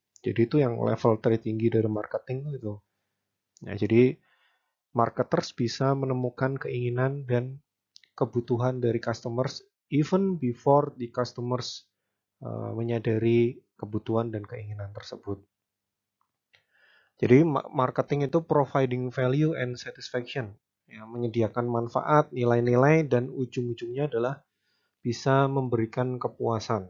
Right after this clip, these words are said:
Consumers buy product that offer the best value when it comes to meeting their need and wants. Jadi kenapa seseorang itu membeli produk?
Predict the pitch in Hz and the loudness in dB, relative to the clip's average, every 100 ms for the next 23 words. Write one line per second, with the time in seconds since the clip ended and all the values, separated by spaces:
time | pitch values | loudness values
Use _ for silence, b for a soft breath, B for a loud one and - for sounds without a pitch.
0 | _ _ _ _ _ _ - 139 151 170 | _ _ _ _ _ _ -2 -2 2 2
1 | 196 196 - 123 117 123 107 113 - _ | 2 -2 2 4 4 0 0 0 0 _
2 | - 113 - 123 - 131 131 123 - 123 | -2 -2 -2 -4 -2 -4 -4 -8 -6 -6
3 | 120 123 120 120 131 135 123 123 131 123 | -4 -2 0 0 -2 -4 -8 -10 -10 -10
4 | 123 - 123 127 123 131 123 113 113 127 | -10 -6 -4 -4 -6 -8 -4 -4 -4 -6
5 | 127 123 113 117 110 104 - _ _ _ | -8 -16 -8 -6 -6 -10 -20 _ _ _
6 | _ _ _ _ _ _ _ - 131 147 | _ _ _ _ _ _ _ -2 0 2
7 | 143 139 - 170 165 147 139 135 135 135 | 4 4 4 2 2 4 4 4 2 0
8 | 127 135 127 117 117 117 110 123 120 117 | 0 0 0 2 2 2 2 2 4 4
9 | 110 | 4